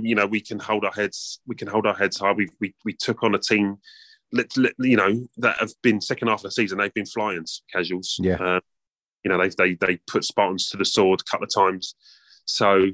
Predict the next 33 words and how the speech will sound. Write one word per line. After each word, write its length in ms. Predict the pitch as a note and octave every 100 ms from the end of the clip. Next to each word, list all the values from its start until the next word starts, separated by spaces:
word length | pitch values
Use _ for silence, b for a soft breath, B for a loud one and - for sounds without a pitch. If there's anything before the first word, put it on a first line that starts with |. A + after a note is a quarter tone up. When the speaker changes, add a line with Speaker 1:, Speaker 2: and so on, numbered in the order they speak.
| - _ _
Speaker 1:
you 100 | G#2
know, 200 | F#2 F#2+
we, 140 | G#2+ A#2+ - C#3+
like 140 | -
I 20 |
said, 320 | - - G#2+ - - _ - -
we 80 | A#2+
take, 280 | - - B2+
we 100 | A2+
take, 260 | C#3 B2+ B2+
we 80 | B2
take 280 | - A#2+ -
pride 240 | C3+ B2+
from 140 | -
the 80 | G#2
performance, 640 | - A#2+ G#2+ G#2+ - - - -
um, 480 | G2 G2 F#2+ F#2+ F#2 _
but 200 | A2 G2 - _
it's, 380 | A2 - - -
it's 220 | A#2+ -
an 60 | A2
opportunity 440 | G#2+ - G#2 G2
missed 280 | F#2 F#2 -
on, 80 | F#2
on 200 | G2 F#2
our 120 | F2
behalf. 320 | E2+ E2+ E2+ - _ _ _ _ _ _ _ _ _ A2
Speaker 2:
Absolutely, 400 | F#2 A#2+ A2+ G#2+
sounds 360 | B2 A#2 A#2+
like 280 | A2+ A2 -
it, 180 | A#2 A2+
and, 360 | A2+ A2 A2 A2
uh, 240 | A2+ G#2+